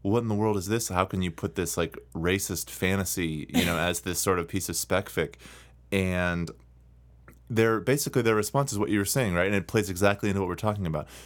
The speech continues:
Speaker 1: which is, like, "We were just kidding."
Speaker 2: W-,
Speaker 1: Like,
Speaker 2: it was
Speaker 1: it was
Speaker 2: just a joke.
Speaker 1: Yeah, it was meant as this thinly veiled, s-, you know, it's actually a comment upon those attitudes.
Speaker 2: Yeah, part of the apology from the publisher was that,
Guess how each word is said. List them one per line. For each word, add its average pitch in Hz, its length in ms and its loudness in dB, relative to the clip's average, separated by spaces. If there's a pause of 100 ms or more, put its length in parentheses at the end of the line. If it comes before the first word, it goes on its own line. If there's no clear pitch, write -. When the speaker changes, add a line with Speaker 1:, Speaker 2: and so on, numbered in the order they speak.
Speaker 1:
which 98 140 0
is, 95 40 2
like, 101 80 4
"We 110 160 2
were 123 100 4
just - 260 -6
kidding." 143 440 -2 (480)
Speaker 2:
W-, 220 200 -4
Speaker 1:
Like, 110 160 6
Speaker 2:
it 277 100 4
was - 80 6
Speaker 1:
it 254 100 4
was 117 220 6
Speaker 2:
just - 40 0
a 330 120 -2
joke. 339 260 0
Speaker 1:
Yeah, 143 120 8
it 131 120 2
was 117 140 -2
meant 127 320 2
as 107 300 2
this 104 260 0
thinly 113 320 2
veiled, 101 280 0
s-, - 200 0
you 113 140 2
know, 101 100 2
it's 98 120 -2
actually 120 280 2
a 104 60 2
comment 117 560 0
upon 113 500 0
those 90 260 -2
attitudes. 80 680 -2 (120)
Speaker 2:
Yeah, 208 140 2
part 320 220 -2
of 339 80 -4
the 294 100 0
apology 277 560 -2
from 214 200 -4
the 196 80 0
publisher 214 540 -2
was 180 680 -2 (100)
that, 175 720 -4